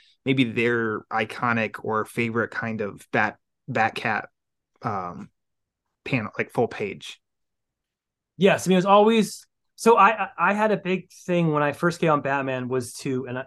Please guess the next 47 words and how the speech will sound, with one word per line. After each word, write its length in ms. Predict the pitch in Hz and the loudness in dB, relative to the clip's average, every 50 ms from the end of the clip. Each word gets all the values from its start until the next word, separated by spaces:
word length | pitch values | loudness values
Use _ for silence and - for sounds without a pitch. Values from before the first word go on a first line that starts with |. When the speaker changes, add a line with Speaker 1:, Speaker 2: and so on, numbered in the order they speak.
| _ - | _ -8
Speaker 2:
I 60 | 131 | -6
don't 80 | 156 143 | -4 -4
know 80 | 120 117 | -4 -4
if 80 | 110 | -2
I 40 | 123 | -2
regret 400 | 120 117 117 110 - 123 120 113 | -2 -2 -4 -4 -4 -6 -6 -6
this 200 | - 113 107 - | -6 -10 -10 -8
or 60 | 113 110 | -8 -8
not, 200 | 113 113 113 113 | -6 -6 -6 -6
and 60 | 131 | -6
it 40 | 151 | -6
gets 160 | 208 202 - - _ | -6 -8 -10 -12 _
broken 320 | - 151 160 156 - 147 127 | 2 2 2 4 2 0 -4
a 40 | |
bit 220 | 113 127 117 113 110 - 117 113 113 | -4 -6 -6 -8 -8 -10 -14 -16 -12
in 120 | 127 117 113 | -10 -10 -10
City 260 | - - 123 117 113 | -8 -6 -6 -4 -4
of 100 | 101 98 | -6 -6
Bane, 260 | 98 95 90 85 90 _ - - - - - _ _ | -10 -12 -12 -14 -20 _ -20 -20 -20 -20 -20 _ _
but 240 | 160 160 156 160 - - _ _ _ _ _ | 4 4 4 4 0 -6 _ _ _ _ _
I 100 | - 156 | 2 2
was 120 | 160 156 - | 2 2 4
only 220 | 170 180 202 202 | 4 4 6 6
gonna 120 | 214 214 | 6 6
do 240 | 202 202 220 220 - _ _ - | 4 4 0 0 -2 _ _ 2
arcs 400 | 160 156 151 156 151 - - - | 4 6 6 4 2 -2 -10 -8
based 320 | - 139 143 139 143 - | -6 -4 -4 -4 -4 -4
on 100 | 147 135 | -4 -4
the 120 | 131 139 - | -4 -4 -4
artist. 340 | 123 117 110 98 87 - - | -2 -2 -2 -4 -6 -10 -8
So 80 | - 127 | -6 -4
no 280 | 131 139 156 175 - | 0 2 2 4 4
artist 320 | 143 143 143 147 139 - 143 | 4 4 4 4 4 2 -2
would 80 | 131 120 | -6 -6
do, 380 | 131 127 127 123 120 117 117 - _ _ _ _ _ _ _ _ _ _ _ _ _ _ _ - | -4 -2 0 0 0 0 -2 -6 _ _ _ _ _ _ _ _ _ _ _ _ _ _ _ -4
um, 440 | 123 110 110 107 101 98 98 104 - - _ _ - | -4 -4 -4 -4 -6 -8 -10 -12 -16 -20 _ _ 0
we 80 | 143 | 4
wouldn't 160 | 160 180 190 175 | 4 6 6 6
have 100 | 170 165 | 6 4
multiple 460 | 160 156 151 156 - 139 156 156 - - | 4 4 4 2 0 -4 -4 -4 -4 -2
art 260 | 127 127 131 - - _ _ _ _ _ | -2 -2 -2 -4 -10 _ _ _ _ _
on, 320 | 135 120 123 123 123 120 - | -8 -6 -4 -4 -6 -6 -4
on 200 | - 120 117 113 | -4 -4 -2 -2
an, 140 | 110 107 110 - | -4 -6 -8 -10
on 440 | - 113 110 110 110 110 110 107 104 | -8 -6 -4 -4 -2 -4 -4 -4 -4
one 240 | 110 120 113 113 117 | -4 -4 -4 -4 -4
arc. 360 | 104 101 92 87 - - - | -8 -10 -12 -14 -16 -18 -20